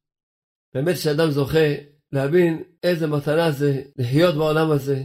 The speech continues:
איזה מתנה זה לחיות בעולם הזה. אפילו אם יש לו איסורים, מה שיש לו בעיות, הוא אומר, "העיקר בעזרת השם אני בבוקר יקום יניח תפילין,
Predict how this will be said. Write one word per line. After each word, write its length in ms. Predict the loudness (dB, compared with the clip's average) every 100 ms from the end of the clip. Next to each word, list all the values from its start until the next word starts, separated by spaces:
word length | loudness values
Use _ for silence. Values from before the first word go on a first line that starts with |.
| -10 _ _ _ _ _ _ _ _ _ -2
איזה 300 | 2 4 4
מתנה 380 | 2 2 2 2
זה 120 | 0
לחיות 200 | -2 -2
בעולם 320 | -2 -2 -2
הזה. 280 | -4 -4 -6 -8 _ _ _ _ _ _
אפילו 180 | 2 4
אם 100 | 4
יש 200 | 0 -2
לו 60 | -4 -4
איסורים, 680 | -10 -6 -2 0 0 -2
מה 120 | -2 -4
שיש 220 | -6 -14
לו 60 | -10
בעיות, 300 | -4 -4 -4
הוא 100 | -8
אומר, 200 | -10 -16 _ _ _ _ _ _ _ _ -10
"העיקר 320 | -2 2 2
בעזרת 260 | 0 -2 -2
השם 260 | -4 -2 -2
אני 100 | -2
בבוקר 340 | -4 -2 -2
יקום 300 | -2 -4 -4
יניח 260 | -2 -2 -6
תפילין, 600 | -8 -6 -4 -4 -6